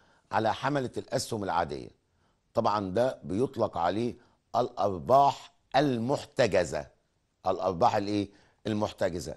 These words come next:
يعني إيه ببساطة أرباح محتجزة؟ ده جزء من إيراداتي، بعينه على جنب، بسيبه على جنب كده، ما بوزعوش على حملة الأسهم. أي احتياطي ممكن يقابلني أزود بيه رأس المال،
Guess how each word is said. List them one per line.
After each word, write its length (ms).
يعني 240
إيه 80
ببساطة 420
أرباح 280
محتجزة؟ 560
ده 100
جزء 340
من 140
إيراداتي، 680
بعينه 320
على 240
جنب، 460
بسيبه 340
على 160
جنب 260
كده، 320
ما 100
بوزعوش 680
على 180
حملة 400
الأسهم. 540
أي 280
احتياطي 600
ممكن 380
يقابلني 680
أزود 380
بيه 100
رأس 240
المال، 380